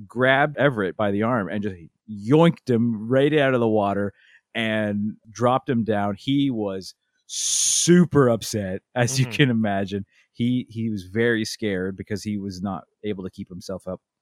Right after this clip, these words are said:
Speaker 1: over the water. And I, I ran and got him a towel. Laura, 'cause Laura's first, like, she saves the kid, and then she's like,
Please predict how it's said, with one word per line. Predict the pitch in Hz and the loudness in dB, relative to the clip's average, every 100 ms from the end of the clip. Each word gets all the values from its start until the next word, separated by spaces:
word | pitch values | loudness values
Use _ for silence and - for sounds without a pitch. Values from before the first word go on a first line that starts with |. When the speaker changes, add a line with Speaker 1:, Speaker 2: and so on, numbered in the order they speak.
| _ | _
Speaker 1:
over | 107 92 | -12 -10
the | 87 | -8
water. | 92 104 92 90 _ _ _ _ | -4 -4 -4 -10 _ _ _ _
And | 107 110 107 104 101 | -6 -2 -2 -2 -2
I, | 107 123 - | 0 0 2
I | 113 113 | -2 -2
ran | 104 107 104 104 | -2 -2 -2 -4
and | 101 95 | -4 -4
got | 95 92 | -4 -6
him | |
a | 95 | -8
towel. | - 87 95 95 95 | -6 -4 -2 -2 0
Laura, | 135 170 160 | 4 4 2
'cause | 135 | 0
Laura's | 170 247 156 - | 0 2 0 -2
first, | 117 107 - | -4 -4 -6
like, | 92 | -6
she | 175 | -4
saves | - 165 180 147 | 0 2 2 0
the | 143 | -8
kid, | - 139 123 | -2 -2 -2
and | 113 | -4
then | 120 | -4
she's | 131 | -4
like, | 110 | -4